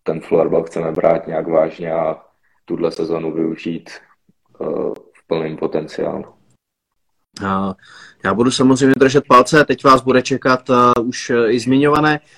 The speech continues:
Speaker 2: eh, třetí a čtvrté zápasy a čtvrtfinále playoff na Chodově už, eh, tento víkend. Na závěr je něco,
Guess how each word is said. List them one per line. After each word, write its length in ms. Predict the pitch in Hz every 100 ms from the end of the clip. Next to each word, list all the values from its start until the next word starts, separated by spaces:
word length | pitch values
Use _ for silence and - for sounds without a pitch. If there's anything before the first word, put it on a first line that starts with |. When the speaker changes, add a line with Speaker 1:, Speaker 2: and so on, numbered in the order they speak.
| _ -
Speaker 2:
eh, 400 | 113 113 117 110
třetí 360 | - 160 160 151
a 40 |
čtvrté 380 | - 143 139 143
zápasy 600 | 135 135 143 - 147 135 -
a 100 | 127
čtvrtfinále 600 | - 139 - 135 135 135
playoff 320 | 139 135 135
na 100 | 135
Chodově 360 | 127 143 139 143
už, 260 | 135 -
eh, 60 | 135 123 123
tento 260 | 143 151 143
víkend. 400 | 143 160 151 165 - - -
Na 120 | 123
závěr 360 | 123 156 170 170
je 80 | 165
něco, 500 | 139 147 151 160 156